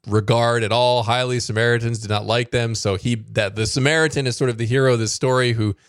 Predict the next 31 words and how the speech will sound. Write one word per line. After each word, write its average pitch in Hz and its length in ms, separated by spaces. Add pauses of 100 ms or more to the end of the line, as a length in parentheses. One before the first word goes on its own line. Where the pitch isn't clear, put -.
(220)
loves 120 300
his 110 200
neighbor. 120 360
And 104 200
so, 113 340 (580)
uh, 113 240
I 131 100
just 139 280
think 156 200
it's 127 320
interesting 165 560
to 139 140
look 143 240
at 123 300 (360)
how 156 460
people 151 320
just 123 260
wanted 123 460
to 107 500 (580)
put 180 220
Jesus 147 340
to 139 120
the 120 100
test. 117 340
They 117 100
were 110 120
always 151 240
trying 127 380
to 104 60
trap 135 520
him. 98 400